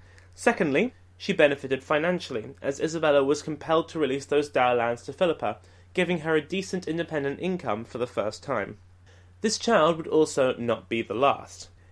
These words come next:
Philippa was yet another productive queen when it came to children, with her giving birth to fourteen children over the next twenty-five years. Fourteen! Now, five of these did not make it past their first year,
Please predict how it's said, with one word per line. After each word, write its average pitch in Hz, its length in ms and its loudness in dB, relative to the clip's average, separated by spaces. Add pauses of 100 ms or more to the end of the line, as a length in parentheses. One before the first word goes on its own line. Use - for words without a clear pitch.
(120)
Philippa 160 400 6
was 147 200 2
yet 170 160 0
another 160 340 2
productive 147 540 0
queen 143 300 -2
when 123 120 0
it - 80 -8
came 127 220 -8
to - 80 -16
children, 135 480 -2 (280)
with 151 140 -4
her 175 100 4
giving 160 300 -4
birth 156 240 2
to 156 80 -6
fourteen 208 840 2
children 170 580 -4
over 117 200 -4
the 120 60 -2
next 131 260 -6
twenty-five 139 520 -4
years. 117 360 -2 (440)
Fourteen! 214 960 2 (1040)
Now, - 140 -2
five 202 300 6
of 160 80 -2
these 151 180 2
did 139 100 -6
not 147 180 0
make 131 140 -4
it - 140 -6
past 120 280 -2
their 117 120 0
first 117 400 -2
year, 143 280 0